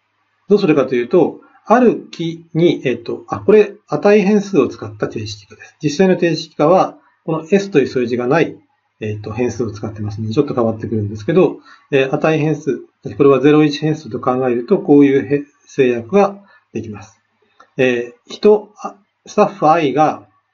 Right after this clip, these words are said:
期Tに、えー、シフトSに割り振られていたら、その違うシフトに次の期、Tプラス一期に割り振られる。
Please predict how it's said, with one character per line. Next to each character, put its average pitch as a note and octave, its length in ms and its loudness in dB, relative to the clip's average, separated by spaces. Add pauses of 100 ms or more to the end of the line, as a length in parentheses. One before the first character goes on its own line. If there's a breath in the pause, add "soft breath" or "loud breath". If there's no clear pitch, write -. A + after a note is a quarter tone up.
(100)
期 - 260 -4 (100)
T C#3 280 2
に、 C#3+ 400 -2 (420)
え B2+ 60 -2
ー、 - 20 0
シ - 160 2
フ - 120 -8
ト - 80 0
S E3 200 0
に B2+ 100 2
割 G#2+ 180 -2
り G#2 40 -6
振 A#2+ 60 -6
ら A2 100 -6
れ G#2 60 -10
て G#2 120 -16
い G2 100 -16
た C#3 120 -4
ら、 E3 280 0 (320 soft breath)
そ - 120 -2
の G3 120 2
違 A#3 360 0
う A#3 60 0
シ A#3 160 -2
フ - 160 -6
ト - 240 -2
に E3 320 0 (140)
次 F3+ 260 0
の D3+ 140 2
期、 - 180 -16
T G3 300 0
プ D3 100 2
ラ B2+ 100 0
ス - 120 -8
一 C3 220 -10
期 F3 120 -4
に F3 140 4
割 B2 140 2
り A#2+ 60 -2
振 B2+ 100 -2
ら A#2 100 -4
れ A2 100 -6
る。 G2+ 100 -14